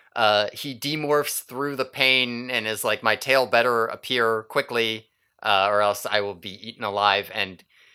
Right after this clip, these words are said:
you know, he manages to save himself. He manages to slash a couple of them up and, and get him to back off with his tail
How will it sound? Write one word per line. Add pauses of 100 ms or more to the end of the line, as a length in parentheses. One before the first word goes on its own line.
you
know,
he
manages
to
save
himself.
He
manages
to
slash
a
couple
of
them
up
and,
and
get
him
to
back
off
with
his
tail